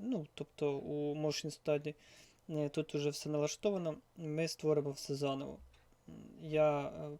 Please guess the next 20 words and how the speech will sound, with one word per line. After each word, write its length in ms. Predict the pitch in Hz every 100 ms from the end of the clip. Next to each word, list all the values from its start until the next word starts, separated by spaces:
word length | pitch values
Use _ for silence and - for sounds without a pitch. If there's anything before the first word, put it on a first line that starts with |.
| -
просто 680 | 151 - - 151 147 143 151 - - - -
відмічу, 680 | 156 160 190 240 - 233 220 _ _ _ - - - - - _ _ -
е, 180 | 156 147
точніше, 680 | - 151 175 151 - 151 147
Select 520 | 143 156 151 - -
All 220 | 185 226
правою 300 | - 202 202 -
кнопкою, 420 | 202 - - 165
натисну 440 | 160 156 156 160
Delete, 500 | 156 165 214 214 - - -
видалю 400 | 165 165 160 160
все. 320 | - - 160 - - _ _ _ _ _ _ _ _ _ _ _ _ - - _ _
Перейду 400 | 175 160 160 160
у 120 | 165 160
моделі. 560 | 160 160 220 240 240 - _ - - - - _ _ _ - - - _ -
М, 540 | 160 156 156 151 151 - -
так, 260 | 151 139 - - -
камеру 540 | 180 175 175 170 165
я 160 | 160 160
також 560 | - 233 233 202 -